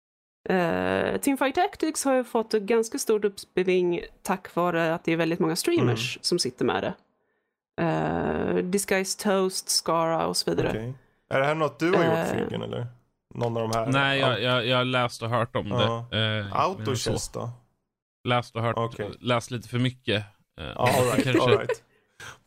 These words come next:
Speaker 2: Fortsätt,
Speaker 1: Hej då.
Speaker 2: Lottis.
Speaker 1: Yes. Så att det här är ju basically Hearthstone fast den genren. Så att
Speaker 2: Mm.
Speaker 1: du köper ju minions då på samma sätt. Eh, och, eh,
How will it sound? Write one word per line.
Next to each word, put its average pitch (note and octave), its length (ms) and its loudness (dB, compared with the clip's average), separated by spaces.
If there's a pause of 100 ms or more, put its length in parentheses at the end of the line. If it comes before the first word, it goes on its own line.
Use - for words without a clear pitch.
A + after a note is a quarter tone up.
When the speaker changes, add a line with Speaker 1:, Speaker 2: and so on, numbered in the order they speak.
(260)
Speaker 2:
Fortsätt, D3 280 2
Speaker 1:
Hej G3+ 160 4
då. E3+ 80 0
Speaker 2:
Lottis. A#2+ 420 -8 (1080)
Speaker 1:
Yes. - 360 -4 (300)
Så B3 60 4
att B3 80 0
det C#4+ 80 2
här D#4+ 220 2
är D4 40 0
ju C#4 80 0
basically A#3 580 0
Hearthstone F#3 680 0
fast - 540 -4 (100)
den E3 220 2
genren. A#3 440 -2
Så - 100 0
att A#2+ 140 4
Speaker 2:
Mm. C3 220 0 (280)
Speaker 1:
du F#3+ 220 2
köper A3 420 0
ju G3 120 4
minions G3+ 600 2
då D#3+ 140 0
på - 120 -4
samma D#3+ 240 2
sätt. - 320 -4 (720)
Eh, A#2 440 0 (160)
och, - 520 -2
eh, E3+ 500 0